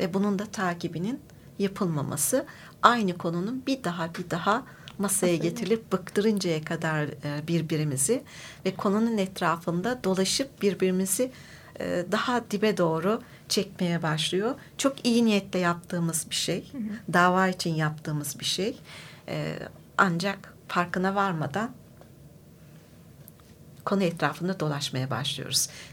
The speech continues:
Speaker 1: Birlikte yanımıza alıp yürümek yerine böyle bir sürece doğru
Speaker 2: Hı hı.
Speaker 1: gidebiliyoruz. O yüzden kurum kültüründe oturtmada toplantı kültürü müzakereler için
Speaker 2: Hı hı.
Speaker 1: oldukça önemli.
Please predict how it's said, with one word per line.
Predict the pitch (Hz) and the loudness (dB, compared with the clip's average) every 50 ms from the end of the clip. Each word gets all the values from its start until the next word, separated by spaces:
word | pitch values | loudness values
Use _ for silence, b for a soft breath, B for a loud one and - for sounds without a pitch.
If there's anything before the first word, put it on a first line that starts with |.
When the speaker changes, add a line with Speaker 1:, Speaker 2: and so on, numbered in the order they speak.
| B 170 | B 0
Speaker 1:
Birlikte | 151 202 208 202 202 202 208 208 - - - 220 | 4 6 6 6 6 4 0 -2 -2 0 2 2
yanımıza | 208 185 175 185 180 190 190 190 185 - 190 | 4 4 4 4 4 4 4 4 4 2 2
alıp | 180 185 185 - - | 0 0 -2 -4 -2
yürümek | 196 190 190 196 208 208 - - - - | -2 0 2 2 0 0 -2 -4 -4 -4
yerine | 151 156 170 190 233 277 - B B B B B B B B B B B B B B B B B - - - - - - - - - - - - - - | -2 0 0 -2 -2 -4 -6 B B B B B B B B B B B B B B B B B -20 -20 -20 -20 -20 -20 -20 -20 -20 -20 -20 -20 -6 0
böyle | 202 190 175 170 | 2 4 4 4
bir | 170 | 2
sürece | - - 175 156 156 156 156 156 | 2 0 2 0 0 0 -2 -2
doğru | 156 156 160 | -2 -2 0
Speaker 2:
Hı | 196 202 | -2 -2
hı. | |
Speaker 1:
gidebiliyoruz. | - - - 151 147 147 143 135 - - - 175 - - | -2 -2 -2 -2 -2 -2 -4 -4 -6 -6 -4 -4 -4 -4
O | 202 | -4
yüzden | 196 190 - 202 202 208 B B B B B B B B B B B - - | -4 -2 0 0 0 0 B B B B B B B B B B B -6 0
kurum | - 226 220 220 | 2 2 2 2
kültüründe | - - 196 - - 202 196 190 | 0 -2 -4 -2 -2 -2 0 0
oturtmada | 180 185 - - - - 190 190 190 190 - | -2 -2 -4 -8 -6 -4 -4 -4 -4 -4 -8
toplantı | - - 202 - - 196 185 185 185 - - 190 190 - - - | -8 -8 -10 -6 -4 -2 -2 -2 -2 -4 -6 -8 -8 -8 -10 -12
kültürü | - 185 - - - 185 175 | -10 -10 -10 -6 -4 -4 -4
müzakereler | 180 175 170 - 185 170 170 170 170 180 175 170 165 | -4 -4 -4 -4 -4 -4 -4 -4 -4 -4 -4 -4 -4
için | 160 160 226 202 185 | -4 0 2 2 2
Speaker 2:
Hı | |
hı. | 170 | 2
Speaker 1:
oldukça | 165 170 - - - - 170 | 0 -2 -4 -6 -4 -2 -2
önemli. | 156 151 147 143 151 170 247 | 0 0 -2 -2 -2 -2 -4